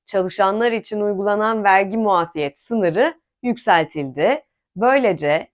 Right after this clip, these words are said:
çalışanlardan artık daha az vergi kesilecek. Bir Nisan iki bin yirmi üç tarihinden itibaren geçerli olmak üzere vergi indirimi çalışanların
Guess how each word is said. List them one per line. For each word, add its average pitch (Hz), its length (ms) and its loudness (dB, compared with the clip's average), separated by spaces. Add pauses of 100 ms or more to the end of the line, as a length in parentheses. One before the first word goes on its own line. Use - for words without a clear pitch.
çalışanlardan 214 1080 -2
artık 233 480 -4
daha 220 260 0
az 143 340 -2
vergi 147 400 -2
kesilecek. 170 800 -4 (360)
Bir 285 260 0
Nisan 254 500 -2
iki 226 260 -8
bin 226 180 -2
yirmi 226 280 0
üç 220 200 -6
tarihinden 175 600 0
itibaren 156 600 -2
geçerli 185 460 0
olmak 143 340 -4
üzere 165 480 0 (420)
vergi 180 360 2
indirimi 165 560 -2 (300)
çalışanların 214 800 -2